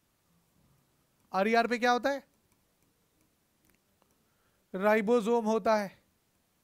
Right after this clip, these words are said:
अच्छा, आप लोगों को पता है कि राइबोसोम को हम लोग बोलते हैं, it is also known as, it is also known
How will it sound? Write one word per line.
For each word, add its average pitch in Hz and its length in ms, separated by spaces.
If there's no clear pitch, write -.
अच्छा, 196 160
आप 202 300
लोगों 233 220
को 233 100
पता 233 200
है 262 80
कि 240 100
राइबोसोम 220 500
को 240 120
हम 226 60
लोग 233 120
बोलते 220 300
हैं, 226 60
it 233 100
is 214 60
also 214 340
known 233 240
as, 175 420
it 180 120
is 208 180
also 214 680
known 214 380